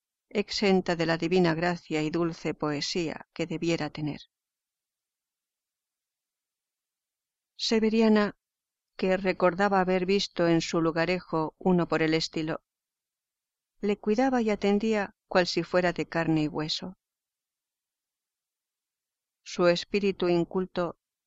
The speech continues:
pero delicado, establecía una relación misteriosa entre aquel Jesús y su niña.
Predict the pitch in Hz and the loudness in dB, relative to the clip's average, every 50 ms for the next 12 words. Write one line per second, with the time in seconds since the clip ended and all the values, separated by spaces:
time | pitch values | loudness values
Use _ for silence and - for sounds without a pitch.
0 | _ _ - 175 165 165 165 156 160 165 156 156 156 151 - - 170 160 160 160 | _ _ -8 -6 -4 -4 -4 -2 -2 -4 -4 -4 -6 -6 -6 -6 -4 -4 -4 -6
1 | - _ _ _ _ _ _ _ _ _ _ _ _ _ _ _ _ _ _ _ | -8 _ _ _ _ _ _ _ _ _ _ _ _ _ _ _ _ _ _ _
2 | _ - 202 - - 226 214 220 220 - - 277 277 254 240 233 233 233 220 214 | _ -4 -4 -4 -4 -4 -2 -2 -4 -2 -2 0 2 4 4 6 6 6 4 4
3 | 196 185 180 180 - - 208 208 202 185 175 175 - - 175 175 208 226 220 - | 2 0 0 -2 -2 0 2 4 4 4 2 2 -2 -4 -4 -2 -2 -2 -2 -4
4 | - 165 147 - - 196 180 175 - 170 165 165 - 208 202 185 - - 160 - | -4 -6 -6 -2 2 2 2 2 2 -2 -4 -4 -4 -4 -4 -4 -4 -6 -6 -4
5 | - 185 175 175 - - - _ _ _ _ _ _ _ - - 190 160 - - | -4 -4 -4 -6 -8 -12 -16 _ _ _ _ _ _ _ -8 -6 -4 -4 0 0
6 | 160 151 143 143 143 143 147 160 | 0 2 2 2 0 -2 -4 -6